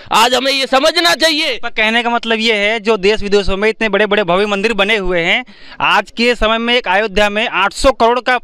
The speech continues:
Speaker 2: सरकार ने मंदिर बनाया, इसका मतलब सरकार यूजलेस खर्चा कर रही है।
Speaker 1: अरे सर, हम तो किसी बात का मना कर ही नहीं है कि यो यूजलेस है, कि यूजफुल है, कि whatever। मैं कह रहा हूँ कि पहले आप उस चीज़ को समझो।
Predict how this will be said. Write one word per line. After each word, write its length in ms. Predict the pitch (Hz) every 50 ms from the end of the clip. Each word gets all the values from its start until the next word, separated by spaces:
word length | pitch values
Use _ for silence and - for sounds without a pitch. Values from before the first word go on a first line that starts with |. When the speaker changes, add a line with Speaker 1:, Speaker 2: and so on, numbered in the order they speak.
| - -
Speaker 2:
सरकार 340 | - - 180 185 - 226 220
ने 80 | 233 226
मंदिर 240 | 208 202 202 226 220
बनाया, 280 | 208 208 214 202 151 - - - - - -
इसका 200 | 226 - - 233
मतलब 140 | 233 233 214
सरकार 420 | - 202 196 - 226 226 226 220 -
यूजलेस 400 | 190 202 220 185 180 208 233 233
खर्चा 280 | - - 214 208 208 226
कर 140 | 208 226 220
रही 180 | 214 220 214
है। 100 | 220 247 - - - - - - - - - - - - - -
Speaker 1:
अरे 180 | 233 269 311
सर, 220 | 359 - 277 302 359
हम 260 | 339 202 196 226 277
तो 160 | 240 - 349
किसी 380 | 285 - - 302 277 - 349 339
बात 320 | 285 254 247 254 277 -
का 140 | - 349 311
मना 240 | 277 269 277 302 302
कर 260 | - - 294 311 311
ही 100 | 330 302
नहीं 140 | 294 294 294
है 120 | 294 311
कि 200 | 302 277 277 262
यो 140 | 285 294 285
यूजलेस 680 | 240 220 262 277 285 233 277 269 - 277 277 269 -
है, 180 | 262 262 269 269
कि 180 | 240 262 226
यूजफुल 500 | 220 254 277 277 226 196 240 277 277 262
है, 180 | 254 262 277 269
कि 120 | - - 247 - - - - - 151
whatever। 420 | 202 262 277 226 285 254 240 202 - - - - - -
मैं 200 | 185 220 254 294
कह 180 | - 285 285
रहा 120 | 294 320 339
हूँ 100 | 403 392
कि 80 | 381
पहले 320 | 370 - - 285 302 320 359
आप 240 | 330 302 330 - 320
उस 220 | 320 311 - -
चीज़ 260 | - 302 302 339 -
को 160 | - 359 339
समझो। 480 | - - 285 285 262 262 226 214 156 -